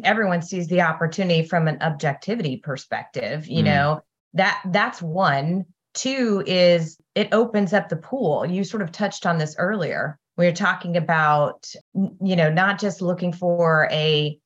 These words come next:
Speaker 1: line for line match to a job description against someone's resume, which I think is what we've been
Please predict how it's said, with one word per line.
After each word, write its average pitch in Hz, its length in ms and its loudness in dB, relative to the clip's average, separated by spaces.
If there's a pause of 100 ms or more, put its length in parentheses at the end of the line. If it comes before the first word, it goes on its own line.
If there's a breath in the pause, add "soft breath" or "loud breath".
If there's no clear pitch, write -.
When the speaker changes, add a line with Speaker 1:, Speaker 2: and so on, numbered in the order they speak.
(360)
Speaker 1:
line 185 400 2
for 190 140 -4
line 175 300 2
match 165 640 0 (200)
to 180 120 -2
a 160 60 4
job 175 340 2
description 147 800 -4
against 160 380 -2
someone's 156 340 0
resume, 156 800 0 (380 soft breath)
which 175 240 -2
I 165 80 2
think 190 260 -2
is 170 320 2
what 170 240 -2
we've 170 140 -2
been 165 320 0